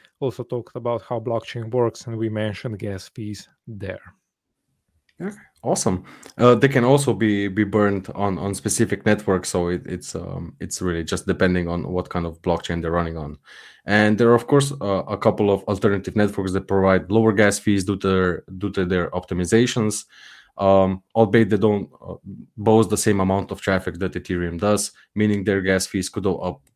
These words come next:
Speaker 2: go up higher if they gain popularity. Uh, this is not necessary for all networks, as, uh, some of them have already implemented the improvements that Ethereum is, has been planning for the past few years with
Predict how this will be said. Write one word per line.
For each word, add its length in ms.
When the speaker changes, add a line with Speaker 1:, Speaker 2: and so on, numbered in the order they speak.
Speaker 2:
go 200
up 180
higher 500
if 200
they 160
gain 240
popularity. 640
Uh, 220
this 180
is 80
not 160
necessary 420
for 220
all 180
networks, 600
as, 460
uh, 160
some 240
of 120
them 140
have 200
already 580
implemented 560
the 80
improvements 540
that 120
Ethereum 460
is, 400
has 100
been 160
planning 380
for 200
the 140
past 380
few 180
years 400
with 140